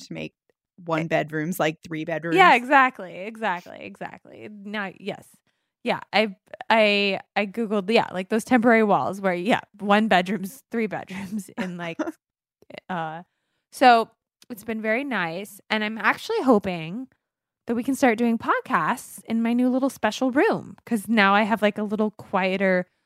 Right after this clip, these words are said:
Speaker 2: room. The only thing he's worried about is that it's, like, up against windows and there's a lot of street noise. So
Speaker 1: Right.
Speaker 2: if we do it, I'll just be ma-, have to explain to our listeners, like, every five minutes, like, "Oh, sorry about that ambulance. Oh,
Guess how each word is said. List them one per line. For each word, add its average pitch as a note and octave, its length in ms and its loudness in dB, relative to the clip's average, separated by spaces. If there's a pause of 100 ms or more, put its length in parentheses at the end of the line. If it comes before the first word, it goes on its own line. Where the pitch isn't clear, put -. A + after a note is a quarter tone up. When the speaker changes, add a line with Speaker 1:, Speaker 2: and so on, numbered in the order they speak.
(340)
Speaker 2:
room. C4+ 280 4
The G#3+ 140 2
only B3+ 140 4
thing D#4 160 -2
he's C4 200 0
worried A3 160 4
about G3 200 2
is G3 120 -2
that F#3+ 100 -2
it's, F3 160 -6
like, F#3 160 -4
up - 160 0
against F3+ 340 -4
windows G#3 580 2
and F#3 180 -6
there's F3+ 240 -2
a F3+ 40 -12
lot E3+ 120 -2
of D#3 60 -10
street - 300 -14
noise. B3+ 640 -4 (680)
So A#3 200 6
Speaker 1:
Right. E3 320 4
Speaker 2:
if A3+ 160 -2
we B3+ 120 -4
do G#3+ 160 2
it, G3+ 120 4
I'll F3+ 140 2
just F#3 180 -14
be G3+ 80 -10
ma-, F#3 220 -4
have F3+ 260 -8
to - 80 0
explain F3+ 420 0
to F3+ 40 2
our D#3+ 140 2
listeners, E3 400 -4
like, E3 160 -8
every D#3 180 -10
five D3+ 240 -10
minutes, D#3+ 320 -14
like, F3 220 -12
"Oh, G3 260 2
sorry F3 200 -6
about E3+ 200 -8
that F3 120 -6
ambulance. E3+ 560 -4
Oh, F#3 160 4